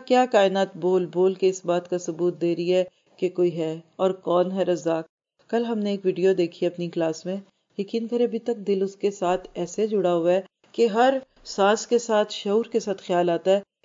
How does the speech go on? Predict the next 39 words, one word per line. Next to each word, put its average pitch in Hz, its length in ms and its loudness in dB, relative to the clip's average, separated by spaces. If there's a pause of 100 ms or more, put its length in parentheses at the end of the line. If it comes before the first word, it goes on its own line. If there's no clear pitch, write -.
کہ 240 120 -4
واقعی 180 560 0 (320)
اللہ 233 280 4 (100)
کو 302 60 0
اپنی 269 220 -2
مخلوق 226 400 0
کی 190 140 -4
کتنی 185 300 -6
فکر 175 340 -4
ہے۔ 175 100 -8 (600)
اور 185 120 0
جس 185 240 0
طرح 202 240 2
قیامت 190 400 2
کے 196 120 2
دن 190 140 2
لوگ 185 240 0
قبروں 190 320 0
سے 214 120 -4
نکل 190 360 -2
نکل 202 240 -2
کر 202 220 2 (320)
"الی 190 400 4
ربہم 185 380 -2
ینسلون" 190 760 0
یا 185 100 2
"الی، 180 240 2 (580)
الی 190 280 4
نصب 214 360 0
یوفزون" 196 800 0
کا 214 140 0
لفظ 180 280 2
آتے 170 240 -2
ہیں۔ 196 120 -4 (520)
اصل 208 240 0
میں 202 260 0 (100)
افریقہ 214 560 2
کے 190 280 6
کسی 196 360 2